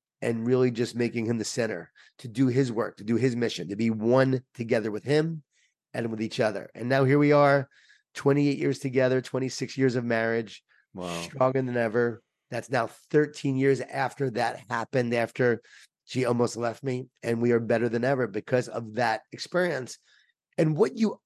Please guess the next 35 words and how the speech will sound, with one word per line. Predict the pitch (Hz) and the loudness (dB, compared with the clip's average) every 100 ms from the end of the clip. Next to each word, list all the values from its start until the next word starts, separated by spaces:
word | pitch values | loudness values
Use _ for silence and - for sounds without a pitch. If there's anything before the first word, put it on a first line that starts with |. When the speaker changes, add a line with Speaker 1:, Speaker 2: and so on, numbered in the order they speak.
| 160 | 2
Speaker 1:
uncover, | 202 226 - 165 139 90 - _ _ _ _ _ _ _ - 120 | 2 2 0 2 2 0 -14 _ _ _ _ _ _ _ -14 -2
God | 135 139 139 | 2 2 2
will | 143 | -2
cover | - 131 127 | 0 0 2
with | 117 | 0
his | 110 101 | -4 -6
grace. | 110 80 - - - | -10 -10 -10 -12 -12
So | - | 0
if | 131 | 4
you | 160 | 6
have | 196 | 6
an | 175 | 4
addiction, | 113 98 - 57 - - _ _ _ _ _ | 2 -2 -6 -12 -14 -20 _ _ _ _ _
you | 165 190 | -2 2
know | 151 90 | 2 2
this, | 92 120 131 | 0 -2 -2
when | 135 | -2
you | |
stop | 110 147 139 | 2 2 4
denying | 170 131 101 107 120 | 2 4 2 0 -4
it | 123 | -2
and | 127 | 0
you | 127 | 2
uncover | 110 131 - - 165 135 | 2 -4 -4 -2 0 0
it, | 104 127 _ _ _ - 98 | -4 -6 _ _ _ -16 -8
God | 92 120 | -2 0
will | 123 | 0
Speaker 2:
Yeah. | 127 | 0
Speaker 1:
start | 139 135 | 0 -2
to | |
cover | - - 123 120 | -6 -2 0 2
it | 131 - | 0 0
with | 117 | -2
his | 120 | -2
grace. | 110 - - - | -2 -6 -6 -12